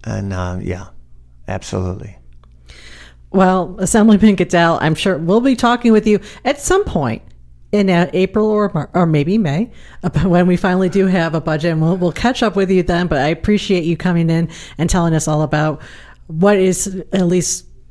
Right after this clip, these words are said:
Speaker 2: in this package and, and your thoughts on it.
Speaker 1: Well, thank you so much for letting me join you.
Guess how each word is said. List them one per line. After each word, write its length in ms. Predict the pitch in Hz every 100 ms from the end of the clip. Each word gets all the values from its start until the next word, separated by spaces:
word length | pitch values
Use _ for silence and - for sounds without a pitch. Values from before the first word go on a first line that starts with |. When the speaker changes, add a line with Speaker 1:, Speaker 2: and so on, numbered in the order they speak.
| -
Speaker 2:
in 180 | 214 202
this 180 | 180 -
package 560 | 156 135 165 143 135
and, 220 | 147 143 135
and 180 | 147
your 100 | 147
thoughts 300 | 143 151 135
on 140 | 117 113
it. 160 | - - - -
Speaker 1:
Well, 140 | 127 127
thank 320 | - 170 147
you 60 |
so 200 | 135 139
much 200 | 123 120
for 200 | - 113
letting 280 | 104 107 107
me 100 | 104
join 300 | 95 131 139
you. 200 | 143 151